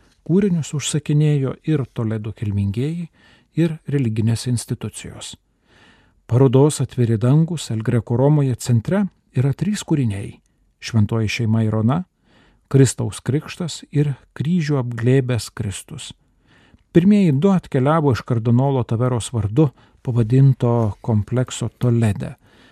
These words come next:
kuris iš pradžių tarnavo kaip ligoninė, o šiandien yra muziejus ir kitų institucijų būstinė. Trečiasis kūrinys nuolatos eksponuojamas El Bunilio miestelyje,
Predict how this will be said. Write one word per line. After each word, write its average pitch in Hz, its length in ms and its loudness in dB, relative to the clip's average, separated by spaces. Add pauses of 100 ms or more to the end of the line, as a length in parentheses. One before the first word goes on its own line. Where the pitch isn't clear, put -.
(200)
kuris 135 320 2
iš 120 100 -8
pradžių 131 440 2
tarnavo 123 440 2
kaip - 220 -6
ligoninė, 175 540 2
o 117 100 -2
šiandien 170 480 0 (400)
yra 131 200 2
muziejus 143 640 -2 (240)
ir 175 160 -4
kitų - 420 -2
institucijų 117 720 -2
būstinė. 101 600 -10 (600)
Trečiasis 120 560 0
kūrinys 143 520 2
nuolatos 113 520 0
eksponuojamas 110 920 -2 (520)
El 110 280 0 (180)
Bunilio 127 500 4
miestelyje, 107 800 0